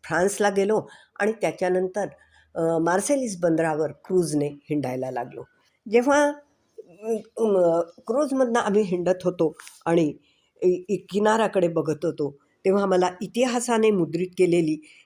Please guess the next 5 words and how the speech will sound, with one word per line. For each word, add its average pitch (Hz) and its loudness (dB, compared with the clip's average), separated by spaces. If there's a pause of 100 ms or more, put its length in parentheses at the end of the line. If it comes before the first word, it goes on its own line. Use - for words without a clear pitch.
(120)
ती - -6
अ-, 214 2
अलौकिक 269 0 (120)
उडी 208 0 (260)
स्वातंत्र्यवीरांची 156 -2